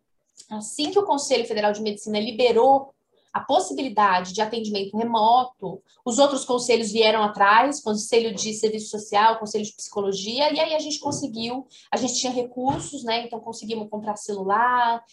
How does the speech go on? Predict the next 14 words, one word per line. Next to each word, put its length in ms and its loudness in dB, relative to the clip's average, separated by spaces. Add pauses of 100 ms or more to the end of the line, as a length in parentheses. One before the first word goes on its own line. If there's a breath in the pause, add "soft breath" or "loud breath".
(220 soft breath)
linha 260 -2
telefônica, 1000 2 (220 loud breath)
e 80 -8
começamos 720 2
a 120 10
oferecer 840 0
o 80 -4
re-, 200 -8 (220)
o 140 -12
cuidado 440 2
às 120 -6
mulheres 600 -4
via 380 -2 (720)
telemedicina. 880 0